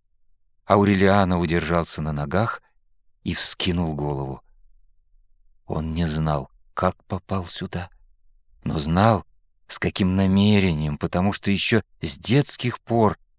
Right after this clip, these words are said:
оно затаилось в самом укромном углу его сердца. «Я пришёл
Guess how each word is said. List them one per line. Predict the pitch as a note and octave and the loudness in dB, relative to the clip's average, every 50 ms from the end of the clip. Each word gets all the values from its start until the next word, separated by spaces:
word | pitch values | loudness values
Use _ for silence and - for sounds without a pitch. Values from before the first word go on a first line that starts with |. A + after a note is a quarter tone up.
| _ _ | _ _
оно | - - F2+ F#2 G2 | -2 0 2 2 2
затаилось | E2+ E2+ F2 - - F2 E2+ F#2+ A2+ B2+ A#2 A2+ G#2 - - _ _ _ | 0 0 -2 -2 0 -2 -2 0 -2 -2 -2 -2 -2 -4 -6 _ _ _
в | - - | -10 -6
самом | - - G2 F#2 F#2+ F#2 F2+ F2+ | -2 0 0 0 0 0 0 -2
укромном | F2 - - - G2 A2+ A#2 A2 G#2 G2+ G2+ F#2+ | -2 -4 -4 -2 0 0 0 0 0 -2 -2 -2
углу | F2 D#2+ D#2+ F2 F2 F#2 G2 G2 | -2 -4 -4 -2 0 0 0 0
его | F2 D2+ D#2+ E2 | 0 -2 -4 -6
сердца. | - - - F2+ E2+ D2+ - - - - - - - _ _ _ _ _ _ _ _ _ _ _ _ _ _ _ _ _ _ _ _ _ _ _ _ _ _ _ _ _ _ - | -6 -6 -4 -4 -4 -4 -6 -8 -12 -14 -14 -16 -20 _ _ _ _ _ _ _ _ _ _ _ _ _ _ _ _ _ _ _ _ _ _ _ _ _ _ _ _ _ _ -6
«Я | D2+ D2+ E2 E2 | -2 0 0 0
пришёл | - - E2 E2 - - - C#2 B1 B1 A#1+ - | 0 -4 -10 -10 -10 -10 -10 -10 -10 -10 -10 -14